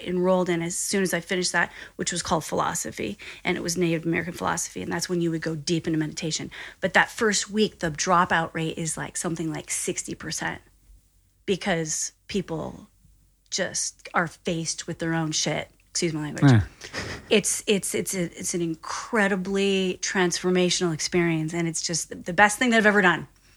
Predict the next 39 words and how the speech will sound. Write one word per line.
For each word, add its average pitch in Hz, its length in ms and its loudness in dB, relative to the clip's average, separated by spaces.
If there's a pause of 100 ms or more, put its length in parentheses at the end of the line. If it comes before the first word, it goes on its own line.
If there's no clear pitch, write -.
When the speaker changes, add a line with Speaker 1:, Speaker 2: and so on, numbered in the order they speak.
(260)
Speaker 2:
Hmm. - 60 -8
Speaker 1:
Best 240 180 8
thing 226 120 2
I've 185 80 4
ever 170 140 4
done. 160 160 0
I 196 140 8
be-, 190 260 -2
I 208 140 8
became, 208 500 2 (360)
I 233 460 10
got 226 200 10
in 214 60 0
touch 220 260 2
with 220 160 2
my 196 120 6
inner 196 240 4
warrior 185 580 4 (520)
in 190 120 4
Speaker 2:
Mm-hmm. 185 60 6
Speaker 1:
that, 170 300 6 (100)
and, 185 380 2
and 196 180 4
not 240 340 10 (340)
in 220 100 4
the 214 100 6
way 196 360 8
physically 208 520 2
that 180 120 0
you 196 100 -2
think, 175 340 0
"Oh, 202 200 6
I 180 120 6
can 196 160 -4
go 208 120 4
in 202 60 4
the 196 80 2
woods." 190 300 6
And 180 140 2